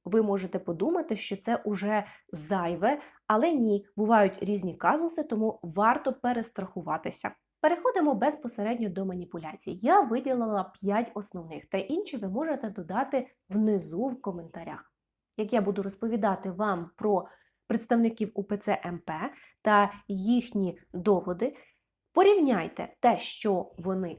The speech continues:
кажуть, з тим, що говорить Р П Ц Ф С Б. Ну що ж, починаємо.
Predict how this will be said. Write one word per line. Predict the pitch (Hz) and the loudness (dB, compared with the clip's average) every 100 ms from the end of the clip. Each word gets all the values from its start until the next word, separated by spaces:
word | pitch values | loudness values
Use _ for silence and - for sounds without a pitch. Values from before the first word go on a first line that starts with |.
| - | -6
кажуть, | - 370 339 208 - _ _ _ _ _ _ _ _ | 0 2 2 0 -6 _ _ _ _ _ _ _ _
з | - | -14
тим, | - 269 440 - - | -2 0 0 -4 -16
що | - - 226 339 | -16 -2 2 2
говорить | 220 156 214 285 202 - _ _ 254 | 0 0 0 0 -2 -12 _ _ 0
Р | 269 254 | 0 -2
П | 185 | -6
Ц | 175 - 202 285 - - | -6 -2 -2 -2 -6 -8
Ф | 220 | -2
С | 202 180 | -2 -4
Б. | 165 - - _ _ _ _ _ _ _ _ | -10 -12 -12 _ _ _ _ _ _ _ _
Ну | 196 240 | 0 0
що | 240 180 | 0 -4
ж, | - - _ _ - | -6 -14 _ _ -6
починаємо. | 220 - 262 165 - | -4 0 -2 -2 -6